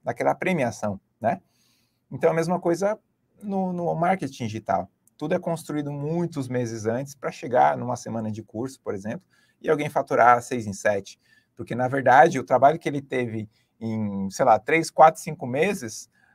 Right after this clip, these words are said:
às vezes, né, nem, nem cobre esse seis em sete prometido, né?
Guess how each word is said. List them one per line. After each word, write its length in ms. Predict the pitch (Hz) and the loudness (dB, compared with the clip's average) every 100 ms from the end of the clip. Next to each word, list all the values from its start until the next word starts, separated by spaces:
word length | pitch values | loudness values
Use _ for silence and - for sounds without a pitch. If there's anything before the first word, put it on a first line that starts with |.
| _ | _
às 300 | - 147 120 | -2 -2 -2
vezes, 800 | 117 131 143 147 185 - - - | 0 0 0 -2 -6 -8 -12 -6
né, 320 | 123 123 139 | 0 2 0
nem, 420 | 135 139 175 339 _ - | -2 -4 -4 -6 _ -12
nem 320 | 151 196 339 | -6 -6 -8
cobre 500 | - 190 202 233 233 | 4 8 8 8 0
esse 300 | 170 175 180 | 0 -2 -4
seis 240 | 170 175 165 | -2 0 0
em 80 | 170 | -4
sete 380 | - 135 143 | -2 -2 -2
prometido, 760 | - 156 165 190 143 131 107 95 _ - | -4 -4 -2 -4 -2 -2 -2 -10 _ -12
né? 360 | 107 110 113 | -6 -4 -4